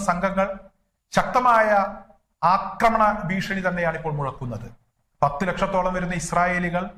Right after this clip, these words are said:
ജീവൻ രക്ഷപ്പെടുത്തുന്നതിന് വേണ്ടി നെട്ടോട്ടം ഓടുകയാണ്. തങ്ങളുടെ രാജ്യം ഒട്ടും സുരക്ഷിതമല്ല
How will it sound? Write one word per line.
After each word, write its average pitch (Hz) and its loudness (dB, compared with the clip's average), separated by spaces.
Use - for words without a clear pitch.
ജീവൻ 220 4
രക്ഷപ്പെടുത്തുന്നതിന് 202 -2
വേണ്ടി 170 -4
നെട്ടോട്ടം 185 -2
ഓടുകയാണ്. 135 -4
തങ്ങളുടെ 160 0
രാജ്യം 180 2
ഒട്ടും 196 -4
സുരക്ഷിതമല്ല 208 0